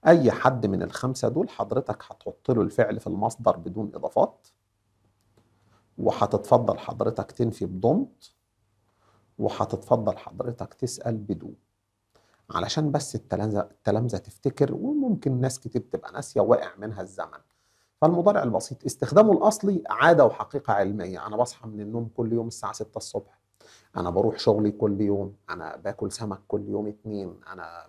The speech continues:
بتفسح كل يوم جمعة، عادة حضرتك ماشي عليها. المية بتغلي عند درجة حرارة مية مئوية. ده الاستخدام الطبيعي للمضارع البسيط اللي هو بيعبر عن الروتين وبيعبر عن الحقائق العلمية وبيعبر عن العادات.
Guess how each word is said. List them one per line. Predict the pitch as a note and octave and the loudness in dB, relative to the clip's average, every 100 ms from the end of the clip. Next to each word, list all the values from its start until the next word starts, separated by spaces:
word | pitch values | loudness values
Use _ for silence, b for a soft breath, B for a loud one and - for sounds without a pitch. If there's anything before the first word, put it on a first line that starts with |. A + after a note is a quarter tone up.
| - | -20
بتفسح | _ - A2 - - - | _ -6 -6 -8 -10 -2
كل | G#2 G2 | -2 2
يوم | G#2+ A2 | 2 2
جمعة، | G#2+ G#2 F2+ F#2 _ | 0 0 -2 -10 _
عادة | E3+ G3+ D#3+ B2 - | 2 2 2 -2 -8
حضرتك | - - B2+ B2 B2+ | -6 -4 -2 -6 -8
ماشي | A#2+ A2 | -8 -8
عليها. | G2 G2 G2 _ _ _ _ A#2+ | -8 -10 -12 _ _ _ _ -2
المية | A2+ B2 C3 | 0 2 4
بتغلي | B2 - C3 A#2+ A2 | 2 2 0 0 -2
عند | G2+ G2+ | -4 -6
درجة | G2+ A2+ G#2+ F#2 | 0 0 0 -6
حرارة | - - G#2 G#2 | -10 -6 -6 -8
مية | F#2+ G#2+ | -12 -14
مئوية. | G2 - F#2 F#2 F2+ | -14 -14 -10 -8 -10
ده | G#2 D#3+ | -2 0
الاستخدام | F#3 - - - - A#2 D3 | 0 -8 -18 -16 -10 -8 -8
الطبيعي | C#3+ - C3 C#3 D3 - _ _ _ | -6 -4 -2 -4 -6 -14 _ _ _
للمضارع | A2 A2 G#2+ G#2+ F2+ | -2 -2 0 0 -2
البسيط | C2+ - - _ _ | -6 -14 -18 _ _
اللي | A2 A#2 | -2 0
هو | C#3+ | 2
بيعبر | A2 G2+ A#2 G#2 | 0 -2 -6 -8
عن | - G2 | -12 -16
الروتين | G#2 F#2+ - B2+ B2+ - _ _ _ | -12 -12 -6 -4 -6 -10 _ _ _
وبيعبر | G2+ F#2+ G#2+ A#2+ A2 | -6 -4 -4 -6 -6
عن | - - | -8 -16
الحقائق | - - A2+ A2+ - | -20 -6 -4 -4 -8
العلمية | F2+ F#2 G2+ B2 | -12 -12 -6 -4
وبيعبر | A2 G#2 G2 A#2+ A#2 A2 | -4 -6 -8 -8 -8 -10
عن | - G2+ | -12 -20
العادات. | F2+ - - _ _ _ | -20 -20 -20 _ _ _